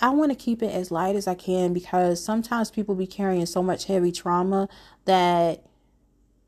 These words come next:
I don't want that trauma that you're carrying to be projected on someone else 'cause it's unfair to them. I know how that feels, and I've had that happen to me plenty of times. And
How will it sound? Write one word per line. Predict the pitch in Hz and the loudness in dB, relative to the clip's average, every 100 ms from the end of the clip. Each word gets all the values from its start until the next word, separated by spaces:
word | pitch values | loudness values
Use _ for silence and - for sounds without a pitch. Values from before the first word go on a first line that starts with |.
| _ _ _ _ _ - | _ _ _ _ _ 6
I | 208 | 8
don't | 226 196 180 | 8 2 0
want | 208 196 - | 0 0 0
that | 180 - - | 0 0 -10
trauma | - 196 185 208 202 | -6 -2 0 0 0
that | 95 76 | -2 0
you're | 175 | -2
carrying | - - 196 202 226 220 | -2 -2 0 2 -2 -2
to | 208 | -4
be | 185 170 - - | -4 -4 -8 -8
projected | - 175 - 185 185 185 | -2 -2 2 2 2 0
on | 180 175 | 0 -2
someone | - 170 165 165 | -2 -2 0 0
else | 165 165 | -2 -2
'cause | 170 160 | -6 -6
it's | 165 | -4
unfair | - 170 - 160 | -2 -2 0 0
to | - 151 | -2 -2
them. | 147 135 - - _ | -2 -2 -8 -18 _
I | 175 185 | 0 2
know | 196 196 | 4 2
how | 185 170 | 4 2
that | 165 170 | 2 0
feels, | - 175 190 185 | 0 2 2 0
and | 165 | -4
I've | 156 156 | -6 -4
had | 165 180 | -6 -2
that | 156 | -4
happen | 165 160 160 165 | 0 -2 -2 -6
to | - | -6
me | 151 156 185 214 214 _ | -4 -2 -2 -4 -8 _
plenty | - 381 202 147 | -2 2 2 0
of | |
times. | - 151 151 - - - - - - _ - | -4 -6 -6 -10 -14 -16 -20 -20 -20 _ 2
And | 208 196 190 185 180 180 175 | 4 4 4 2 2 -2 -4